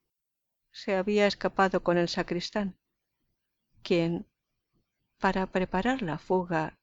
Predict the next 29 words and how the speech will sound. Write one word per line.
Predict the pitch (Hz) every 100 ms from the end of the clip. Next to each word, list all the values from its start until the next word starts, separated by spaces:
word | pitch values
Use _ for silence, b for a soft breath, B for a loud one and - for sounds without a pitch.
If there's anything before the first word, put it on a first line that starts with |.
| _
y | 175
ponerse | 170 165 180 175 170
a | 160
buen | 170 170
recaudo, | 185 190 175 170 175 - _ _ _ _ _ _ _ _ _
limpió | 240 196 196 - 247 214
en | 160
una | 170 180 190
hora | 170 175 175 - _
los | 180 170 -
cepillos | 156 160 170 170 170 -
de | 170
las | 165 -
ánimas, | 170 170 170 170 - _ _ _ _ _ _ _ _ _ _ _ _ _
vendió | - 165 160 180 185
de | 180 175
una | 180 175
vez | 185 185 175 -
el | - 170
aceite | 165 - 180 175
de | 175
las | 175 185 -
lámparas | 185 175 180 180 - _ _ _ _ _ _ _ _ _
y | 190
arrebató | 190 185 196 196 - 254 247
inestimables | - 196 180 - - 185 220 226 170
joyas | - 214 208 190 - _ _ _
largamente | 190 165 160 165 170 170 170
codiciadas. | 175 170 165 175 160 170 -